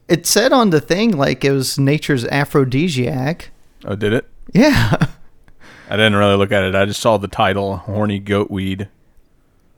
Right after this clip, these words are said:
Speaker 1: You're like the
Speaker 2: And
Speaker 1: frat house guy, but instead of roofies, you put the natural fucking
Speaker 2: <laughs>
Speaker 1: Rohypnol in there, so it's, like,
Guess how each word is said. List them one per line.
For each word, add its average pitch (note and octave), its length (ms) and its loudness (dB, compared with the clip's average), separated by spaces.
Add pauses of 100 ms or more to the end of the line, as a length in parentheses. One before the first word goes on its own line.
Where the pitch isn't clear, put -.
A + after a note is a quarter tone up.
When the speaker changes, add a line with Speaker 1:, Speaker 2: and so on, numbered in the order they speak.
(180)
Speaker 1:
You're D#3+ 140 4
like F3+ 260 2
the C#3+ 260 4
Speaker 2:
And F#2+ 200 -4 (280)
Speaker 1:
frat D3+ 420 0
house C#3 320 0
guy, C#3 380 0
but C3 180 -2
instead C#3+ 260 0
of B2+ 120 0
roofies, C3 580 -2
you C3 100 -6
put C3 240 0
the B2+ 180 -6
natural C3 720 -4
fucking C3+ 520 -4
Speaker 2:
<laughs> - 0 -
Speaker 1:
Rohypnol C3+ 840 0
in C3+ 80 -2
there, C3 380 -2
so C3 360 -6
it's, - 280 -10
like, C3 280 -6